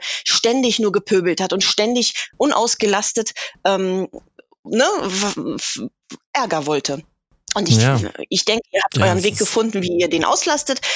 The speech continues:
Speaker 1: Durch die Kinder ist er auch tatsächlich einfach nur Familienhund und, und, und vollkommen, ich habe ja Videos gesehen, wie die Hunde mit dem spielen und was sie da alles mit dem Hund veranstalten. Und das ist, ähm,
Speaker 2: <laughs>
Speaker 1: total schön anzusehen.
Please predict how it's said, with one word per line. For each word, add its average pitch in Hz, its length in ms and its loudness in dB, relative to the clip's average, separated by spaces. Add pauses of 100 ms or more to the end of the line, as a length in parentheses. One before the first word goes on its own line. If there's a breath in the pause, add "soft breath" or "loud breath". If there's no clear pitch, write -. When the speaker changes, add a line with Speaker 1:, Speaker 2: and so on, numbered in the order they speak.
(160 loud breath)
Speaker 1:
Durch 202 240 0
die 202 100 -2
Kinder 247 300 0
ist 190 100 -2
er 165 120 2
auch 185 100 -2
tatsächlich 202 520 -2
einfach 202 260 -2
nur 196 220 0 (240 loud breath)
Familienhund 285 1120 2
und, 214 300 0
und, 190 220 -2
und 190 260 -2
vollkommen, 226 640 0 (220 loud breath)
ich - 120 -2
habe 220 140 0
ja 190 120 2
Videos 226 320 0
gesehen, 208 320 2
wie 196 60 0
die 202 120 2
Hunde 233 200 2
mit 196 140 -2
dem 202 120 0
spielen 220 440 2
und 190 160 -2 (240 loud breath)
was 202 120 0
sie 240 80 2
da 208 100 2
alles 208 200 0
mit 226 120 0
dem 196 100 2
Hund 254 140 0
veranstalten. 196 640 0 (320 loud breath)
Und 208 180 0
das 208 120 0
ist, - 240 0
ähm, 190 280 2 (320)
Speaker 2:
<laughs> - 340 0
Speaker 1:
total 233 340 2
schön 202 300 2
anzusehen. 240 640 0